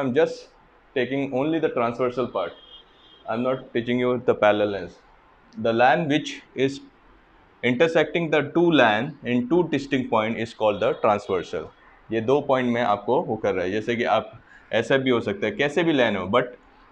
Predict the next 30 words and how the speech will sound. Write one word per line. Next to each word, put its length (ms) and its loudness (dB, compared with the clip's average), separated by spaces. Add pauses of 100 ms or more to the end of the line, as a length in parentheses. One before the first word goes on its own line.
(380)
एक 180 2
लाइन 200 2
ऐसी 300 0
है 140 4
जो 160 2
दो 320 4
पॉइंट 240 2
में 80 2
आपको 200 -2
इंटरसेक्ट 440 -4
कर 100 -2
रहा 200 -6
है, 220 -4 (220)
so 100 0 (140)
that 320 4
line 200 0 (120)
is 100 -8 (140)
called 240 2
what? 320 0
This 180 -6
is 160 -6
called 180 -2
what? 140 -2
The 140 0 (400)
transversal 720 -2 (2000)
line। 180 -8 (2000)
It's 260 -10
very 180 2
easy, 260 -4 (320)
right? 240 4